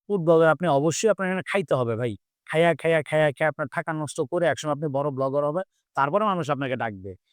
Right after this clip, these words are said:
শুরুতে কিন্তু না, so আপনার ইনভেস্টের ব্যাপার থাকে। আপনি ট্রাভেল ব্লগার হবেন। ট্রাভেল করতে যাইতে হবে, খরচ করতে হবে, বিভিন্ন জায়গায় ঘুরতে হবে। এই যে এগুলো কিন্তু খরচ। So আপনার যে শুধু, আ, ক্যামেরা লাগবে, স্ট্যান্ড লাগবে, বয়া লাগবে, আপনার ড্রোন লাগবে না, এগুলো আসলে মেইন খরচটা না।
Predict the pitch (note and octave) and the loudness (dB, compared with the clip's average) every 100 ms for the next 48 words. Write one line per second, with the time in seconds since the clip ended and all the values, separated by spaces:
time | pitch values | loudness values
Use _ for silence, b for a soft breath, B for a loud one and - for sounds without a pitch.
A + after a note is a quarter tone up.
0 | _ - C#3 D#3+ F3 F3 D#3 D#3 A#2+ D3 | _ -6 -4 -2 0 -2 -2 -4 -4 -8
1 | F3+ D#3 D#3 D#3 D#3+ C#3+ C#3+ A#2+ B2+ C#3 | -6 -2 -2 -2 -2 -2 -2 -6 -6 -6
2 | D#3+ G#3+ G3 G3 E3+ D#3 C#3 A#2+ A2+ G#2+ | -2 2 4 4 4 2 2 -2 -4 -8
3 | _ _ - F3 F#3 F3 G3+ G#3 E3+ F#3 | _ _ -2 0 2 0 0 2 4 4
4 | E3+ D#3 D3 D#3 E3 C#3 - E3+ D3 E3 | 2 2 4 6 4 4 2 2 2 -2
5 | C3+ D#3 C#3+ D3 D3 D#3 D#3+ D#3 D#3 D3+ | -2 0 0 0 0 -2 -2 0 0 0
6 | D3 E3+ D#3+ C#3+ B2+ B2 _ _ _ C4+ | -2 -2 0 2 0 -4 _ _ _ -4
7 | A3+ G3+ F3+ A#3+ A3+ G#3 - G#3+ A#2+ - | 0 2 2 -2 -2 -6 -4 -4 -4 -8
8 | - _ - E3 D#3 F#3+ F#3 G3+ G#3+ G#3+ | -20 _ -6 -2 -2 -2 -4 -4 -4 0
9 | G3+ F3+ D#3+ - E3+ E3 E3+ E3 D#3+ C#3+ | 2 2 2 2 0 2 2 2 2 0
10 | D#3 - E3+ D#3+ D#3+ D#3 C#3+ D#3 C#3 C#3+ | -6 -4 -4 -2 0 -2 0 -2 0 2
11 | D3 D3+ D3 C#3+ C3 D3+ C#3 D3 A#2 B2+ | 4 4 4 2 2 2 4 2 0 0
12 | D3 D#3 D3+ D3 F3+ D#3 - E3 G#3 F#3+ | 2 4 2 2 0 0 -2 -2 0 0
13 | - F#3 D3 D3 D3 - C#3 C3+ - A#2 | -2 -4 -2 -2 -4 -6 -6 -6 -6 -4
14 | B2 | -2